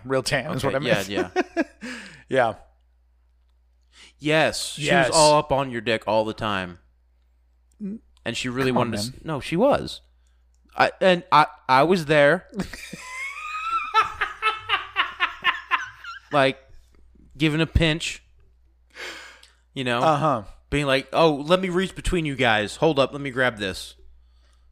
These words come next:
Speaker 2: You know?
Speaker 1: Yeah, yeah.
Speaker 2: Killing the mood every time. <laughs>
Speaker 1: Is that how we're re-, we're remembering it?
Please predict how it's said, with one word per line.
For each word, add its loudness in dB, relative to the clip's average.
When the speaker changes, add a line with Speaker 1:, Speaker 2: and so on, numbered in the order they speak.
Speaker 2:
You -10
know? -6
Speaker 1:
Yeah, 2
yeah. 2
Speaker 2:
Killing 6
the 0
mood 4
every 0
time. 0
<laughs> -8
Speaker 1:
Is -4
that 6
how -2
we're 0
re-, -8
we're 6
remembering -2
it? -12